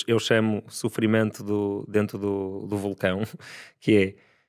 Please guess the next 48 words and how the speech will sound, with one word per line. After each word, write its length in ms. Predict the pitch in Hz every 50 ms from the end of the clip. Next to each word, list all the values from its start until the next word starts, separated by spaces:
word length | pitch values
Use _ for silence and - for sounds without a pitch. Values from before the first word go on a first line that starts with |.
| _ _ _
e 140 | - 104 110
o, 100 | 113 120 -
e 160 | 113 113 113
o 100 | 110 107
meu 120 | 107 110 110
irmão 400 | 110 110 110 107 107 104 104 104
falou 240 | 98 - 110 104 104
disto 160 | 98 101 - -
também 160 | 104 104 104
no 60 | 104
outro 140 | 101 - -
episódio: 480 | 101 - - 104 98 101 98 95 92 -
que 100 | - 104
é 320 | 98 92 - - - - -
quando 180 | - 123 131
tu 160 | 120 - 131 127
chegas 420 | - - 135 127 117 127 120 107
a 40 | 120
um, 480 | 117 113 110 110 110 107 104 104 107 - -
a 80 | - 104
um, 340 | 104 101 98 98 98 98 95 - - _
a 60 | -
um 100 | 104 104
ponto 380 | - - 113 110 107 101 - 110
na 80 | 104
tua 220 | 98 - 104 104 95
vida, 420 | 101 101 101 95 95 92 92 90 -
numa 180 | 110 98 98 101
área, 280 | 101 101 101 98 98 98
qualquer 340 | - 107 98 - 107 98
área 160 | 101 101 98 98
que 100 | - -
seja, 380 | - 104 98 95 95 95 90 _ _ _ _ _ _ _ _ _ -
em 100 | 101 101
que 140 | - - - _ _ _ _ _ _ _ _ _ _ _ _ _ _ _ _
tens 220 | - 117 117 -
sucesso 680 | - - 120 - - - 110 104 98 - - - 101 - -
e 120 | 101 104 107
és 140 | 104 101
visto 380 | 98 98 110 117 110 - - -
pelos 360 | _ - 113 107 110 104 98
outros 340 | 113 110 107 - - - -
como 200 | - - 110 107
alguém 400 | 104 104 101 104 104 101 98 98
que 140 | - _ -
está 240 | - - - 110 104
em 120 | 107 107
grande 580 | 98 101 101 101 101 104 101 98 95 95 95